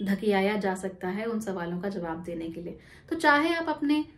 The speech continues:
मोहल्ले में ही ऐसा करें, चाहे अपने extended family में करें, चाहे आप देश विदेश दुनिया में famous हो जाएं, ये सारी की सारी बातें सूर्य कितने बली हैं, actual में उनके अंदर कितना बल है,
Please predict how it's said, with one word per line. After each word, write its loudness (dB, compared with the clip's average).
मोहल्ले 4
में 4
ही 4
ऐसा -4
करें, -2
चाहे -4
अपने -4
extended -2
family -2
में 2
करें, 0
चाहे -2
आप 0
देश 6
विदेश 2
दुनिया 2
में -2
famous -2
हो 0
जाएं, -4
ये -12
सारी 0
की -2
सारी -4
बातें -6
सूर्य 0
कितने -2
बली 4
हैं, -2
actual 2
में 8
उनके -2
अंदर -4
कितना -4
बल -2
है, -8